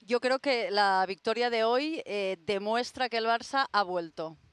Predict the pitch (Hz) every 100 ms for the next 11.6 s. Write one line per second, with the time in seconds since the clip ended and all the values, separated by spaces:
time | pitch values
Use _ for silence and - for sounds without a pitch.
0 | _ _ 185 175 170 160 156 - 180 180
1 | 175 175 190 208 214 214 208 208 214 185
2 | 190 240 214 175 170 160 170 165 175 170
3 | 196 196 202 202 190 190 185 180 226 233
4 | - 208 208 - 185 - 185 180 180 180
5 | 185 190 196 190 196 226 220 214 208 208
6 | - 180 190 208 185 185 - 202 196 180
7 | 180 190 180 180 175 - 180 165 180 -
8 | 175 165 175 170 180 170 170 170 170 185
9 | 226 - 190 196 208 196 208 202 220 196
10 | 185 196 - 220 - 185 185 208 196 196
11 | 185 185 196 226 277